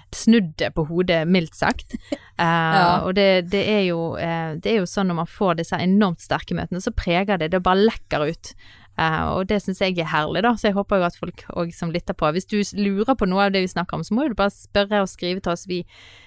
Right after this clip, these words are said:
Speaker 1: vi tar jo alltid imot, eh, mail på mailadressen vår, som er al-, al-, post alfakrøll mammas hjerte dot N O. Ehm,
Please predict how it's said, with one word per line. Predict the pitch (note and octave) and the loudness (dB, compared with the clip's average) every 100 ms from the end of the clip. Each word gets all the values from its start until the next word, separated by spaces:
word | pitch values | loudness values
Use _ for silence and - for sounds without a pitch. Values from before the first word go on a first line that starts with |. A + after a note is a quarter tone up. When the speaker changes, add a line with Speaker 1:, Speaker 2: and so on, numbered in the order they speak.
| - | -10
Speaker 1:
vi | F#3 | -8
tar | - G3 F3+ | -2 0 0
jo | - | 0
alltid | E3+ - F3+ E3 | -2 -2 -4 -2
imot, | E3+ - | -4 -4
eh, | E3 - D#3 - - | -4 -4 -8 -14 0
mail | F#3 F#3+ F3+ F#3+ C#4+ A4 - | 4 6 6 6 4 2 0
på | F3+ E3+ F3 | 2 4 4
mailadressen | F3+ F3+ E3+ E3+ - D#3+ | 2 2 0 -2 -2 -2
vår, | F3 | -2
som | F3 | -2
er | D#3+ D#3+ - | -2 -2 -2
al-, | D#3+ D#3 | -4 -4
al-, | - E3 - - | -4 -6 -8 -4
post | A#3 - - - | -4 -4 -14 -8
alfakrøll | F3 F3 E3+ D#3+ E3 - | -8 -8 -8 -8 -8 -6
mammas | F3 E3 E3+ | -4 -4 -4
hjerte | E3 - F3 | -6 -6 -8
dot | E3 | -6
N | E3+ D#3 | -4 -6
O. | E3+ - - - - - - - _ - - | -8 -14 -20 -20 -20 -20 -20 -20 _ -18 0
Ehm, | A3+ A3+ A3+ A3+ | 4 6 6 4